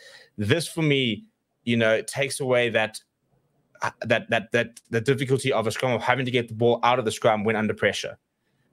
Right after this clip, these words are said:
You know, when you've got that, that scrum half bearing down on you, that ball that you're having to go dig for, you know, the scrum half's there waiting to try and do it. The, the, the eighth man doesn't know if he can pick it up or not. You know, you've now got that clean o-, opportunity as an eighth man can clean pick up, for example, and go. You're not gonna have the number eight on you.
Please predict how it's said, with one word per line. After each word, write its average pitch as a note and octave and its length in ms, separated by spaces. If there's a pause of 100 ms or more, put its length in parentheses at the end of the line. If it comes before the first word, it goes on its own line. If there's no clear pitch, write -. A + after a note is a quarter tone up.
(100)
You F#2 120
know, F#2+ 240
when G#2+ 240
you've G#2+ 160
got A#2 260
that, A#2 360
that A2 140
scrum B2 220
half A2+ 180
bearing A#2+ 280
down A#2 220
on A#2 80
you, A2+ 180
that G#2+ 200
ball A#2 140
that A#2+ 160
you're A#2+ 60
having A#2+ 160
to A#2+ 60
go B2+ 100
dig A2+ 280
for, A2+ 360
you G#2 100
know, G#2 80
the G2+ 80
scrum B2+ 240
half's A#2 200
there A#2 200
waiting A#2 240
to - 80
try A2+ 300
and A2 80
do A#2 100
it. A2+ 60
The, - 280
the, G2+ 60
the - 140
eighth B2+ 180
man A#2+ 120
doesn't A#2+ 120
know B2 100
if A#2 60
he A#2 80
can G#2+ 100
pick B2+ 160
it B2+ 80
up A#2+ 160
or A#2+ 40
not. A2+ 320 (400)
You A#2+ 100
know, A#2 80
you've A#2+ 200
now C#3 240
got C3+ 300
that A#2 240 (280)
clean C#3+ 340
o-, B2 160
opportunity A#2+ 400
as G#2 140
an G2+ 60
eighth A#2+ 200
man A2+ 160
can G#2+ 160
clean C#3+ 260
pick C3+ 220
up, B2 160
for A#2+ 80
example, A2 340
and A2 140
go. A2+ 120
You're A2 120
not A#2 100
gonna B2 120
have A#2 80
the A2+ 80
number G#2+ 180
eight G#2+ 180
on A2 220
you. G#2 220